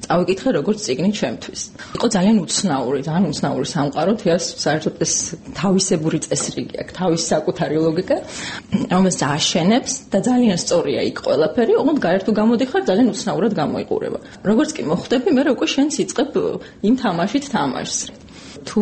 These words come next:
იტყვით, რომ ეს არის ზღაპრები ბავშვებისთვის, ნამდვილად უცნაურად გამოიყურება იმ, მ, კუთხით, როგორ ზღაპრებსაც უყვებიან ბავშვებს. და თვითონ არის ტექსტში ესეთი რაღაც, რომ, რომ ჩხუბობენ იქ, რომ ვის გაუგია ბავშვებისთვის სიმართლის თქმა, ვის გაუგია ასეთი ზღაპრების მოყოლა, რომ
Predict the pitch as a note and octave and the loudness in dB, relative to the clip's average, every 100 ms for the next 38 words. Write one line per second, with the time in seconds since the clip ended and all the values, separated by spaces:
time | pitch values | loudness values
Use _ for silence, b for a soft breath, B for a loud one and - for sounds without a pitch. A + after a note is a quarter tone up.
0 | A3 G3 F3 F3 D#3 D#3 - D3 C#3 - | 2 2 -2 0 0 0 2 0 0 0
1 | D3 D3 C#3 C3+ D3 - G#3 D#3+ C#3+ D3+ | 0 2 2 2 0 0 0 -2 -2 0
2 | D3+ F3 A#3 D#3+ - D3 C#3+ D3 - C#3 | 2 2 2 0 -2 -2 0 -2 -2 -2
3 | D#3 - - F3+ B3+ C4+ B - F3+ D#3+ | -2 -2 0 0 0 -2 B 0 2 2
4 | C3 - - - - - D#3+ E3 - B3+ | -2 -2 -2 0 -2 -2 -2 -2 0 -2
5 | - B2+ C3 D3 E3+ F3 - D3+ - C3+ | 0 0 0 0 0 -2 -2 -2 0 -2
6 | G#3+ - - - E3+ F#3+ C3 - - - | -2 0 -2 2 2 2 0 -2 -6 -6
7 | - G#3+ A#3 F#3 F#3 - - - - - | -4 0 2 2 0 -2 -2 -2 -2 -2
8 | - - - F3+ G3 B3+ B3+ - C#3+ C#3+ | -2 -4 -4 -4 0 0 2 0 -2 0
9 | - E3+ D#3 D#3 D3 F3 D3 E3 - F3 | 0 0 2 0 -2 -4 -4 -4 0 2
10 | A3 A3 E3 E3+ - E3+ - G3 - F3 | 2 2 2 0 -2 -4 -2 -2 0 2
11 | F3 - F#3 E3+ - - E3+ D3 D#3 - | 0 0 -4 -4 -6 0 0 2 2 2
12 | A3+ A3+ F#3 G3 G3+ F#3 E3+ D#3+ D3 E3 | 2 2 0 -2 -4 -2 -2 -2 -4 -2
13 | - E3 E3+ - - - B B B - | -2 0 2 0 0 -4 B B B -4
14 | - G3 | 0 2